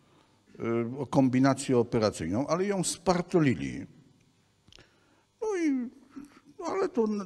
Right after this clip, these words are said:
na błędach się człowiek uczy, to teraz już nie spartolą. No zobaczymy, może inaczej ją spartolą, ale, y, ale nie w taki sam sposób, bo to widać wyraźnie, że już Komitet Obrony Demokracji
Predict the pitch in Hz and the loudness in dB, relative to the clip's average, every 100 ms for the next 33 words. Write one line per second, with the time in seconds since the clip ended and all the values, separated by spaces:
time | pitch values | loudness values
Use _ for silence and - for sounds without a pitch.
0 | 185 202 180 160 123 92 90 - 113 202 | -6 -2 0 4 4 2 -2 -4 -6 -4
1 | 208 - 311 190 180 180 - 156 180 196 | -2 -2 -4 -2 -4 -2 0 0 0 -6
2 | 180 - - - 190 196 - 123 101 - | -8 -10 -16 -8 -2 -2 0 -4 -2 -6
3 | 65 58 - - _ - - - 147 110 | -8 -10 -14 -20 _ -20 -18 -4 -2 0
4 | 95 - 262 139 107 101 95 147 220 143 | -2 0 2 2 2 0 0 0 0 0
5 | 101 95 95 - 98 90 90 82 139 - | -2 -4 -6 -6 -6 -6 -6 -4 -6 -4
6 | 90 98 123 - - - - - 110 120 | -2 -2 -2 -6 -20 -20 -20 -16 -12 -10
7 | 120 101 101 139 160 151 151 143 151 160 | -6 0 2 4 4 2 0 0 -2 -2
8 | 160 - 120 - 95 131 165 220 254 220 | -2 -4 -6 -4 -6 -6 -2 -2 0 2
9 | 185 156 160 151 127 123 190 180 175 165 | 2 0 2 4 4 2 -4 -4 -2 -2
10 | - - - - - 175 - - - 165 | -6 -20 -20 -16 0 2 2 -2 -6 -2
11 | 175 196 170 151 151 156 160 143 139 139 | 0 0 -2 -2 -2 0 0 0 0 0
12 | 143 160 143 - 131 | 0 -2 -2 -6 -6